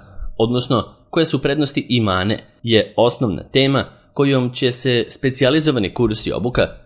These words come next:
Upoznajte se sa internim preduzetništvom i njegovom primenom u praksi baviti. Dobit će informacije polaznici i o tome kako se kultura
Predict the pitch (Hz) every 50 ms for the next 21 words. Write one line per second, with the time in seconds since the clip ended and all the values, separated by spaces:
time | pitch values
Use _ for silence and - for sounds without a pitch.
0 | - - 131 123 123 127 123 123 143 147 147 143 - 147 139 - 131 117 - -
1 | 113 - - - 127 147 151 143 151 127 123 110 98 98 107 104 92 90 95 92
2 | 98 87 78 - 117 117 - - 139 123 101 - - _ _ _ 135 143 147 143
3 | 147 165 156 151 139 117 - 139 131 131 127 127 117 - - - - 143 135 -
4 | - 76 71 - - - 127 101 - - - 135 - - - - - _ _ _
5 | _ 113 107 117 107 107 117 - - 127 120 117 139 127 123 120 120 120 - 127
6 | 123 131 123 120 120 120 117 127 113 113 - 127 - - - 123 101 76 67 -
7 | - 127 127 127 107 - - - _ _ _ - 156 151 - 165 160 - - -
8 | 135 127 123 127 151 160 151